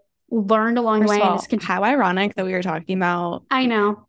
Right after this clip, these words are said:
Speaker 2: Eric
Speaker 1: I
Speaker 2: Swalwell
Speaker 1: know.
Speaker 2: being thirsty and, like, prioritizing comms, and, like, we're literally talking to his comms director tomorrow. But just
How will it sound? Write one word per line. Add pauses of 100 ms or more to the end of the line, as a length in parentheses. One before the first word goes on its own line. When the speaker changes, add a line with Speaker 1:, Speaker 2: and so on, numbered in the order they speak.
Speaker 2:
Eric
Speaker 1:
I
Speaker 2:
Swalwell
Speaker 1:
know.
Speaker 2:
being
thirsty
and,
like,
prioritizing
comms,
and,
like,
we're
literally
talking
to
his
comms
director
tomorrow. (1800)
But
just